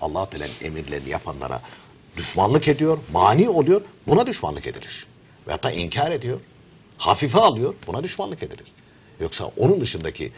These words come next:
hata ve kusur. Yahut da bir kimse günah işledi. Ona buğz ediyor. Günahından dolayı buğz ediyor. Şart mıdır? Evet şarttır.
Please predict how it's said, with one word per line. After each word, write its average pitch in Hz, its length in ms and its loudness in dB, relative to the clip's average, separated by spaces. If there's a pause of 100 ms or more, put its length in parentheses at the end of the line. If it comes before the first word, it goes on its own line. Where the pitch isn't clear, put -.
(220)
hata 104 260 -6
ve 92 80 -4
kusur. - 240 -12
Yahut 156 240 2
da 135 100 -2
bir 135 100 -2
kimse 127 220 -4
günah 123 260 -4
işledi. 78 340 -8 (320)
Ona 120 240 -4
buğz 170 240 0
ediyor. 87 220 -4
Günahından 143 520 2
dolayı 117 280 2
buğz 76 220 -8
ediyor. 60 260 -12 (1700)
Şart - 320 2
mıdır? 160 280 0 (180)
Evet 123 200 -4
şarttır. - 500 -12